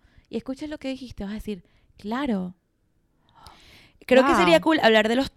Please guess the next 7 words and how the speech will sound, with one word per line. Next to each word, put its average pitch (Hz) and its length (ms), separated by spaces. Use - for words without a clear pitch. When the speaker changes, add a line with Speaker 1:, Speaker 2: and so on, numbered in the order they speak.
Speaker 2:
de 226 140
los 254 140
temas 175 500
y 214 100
luego 208 360
explicarles 214 680
por 156 360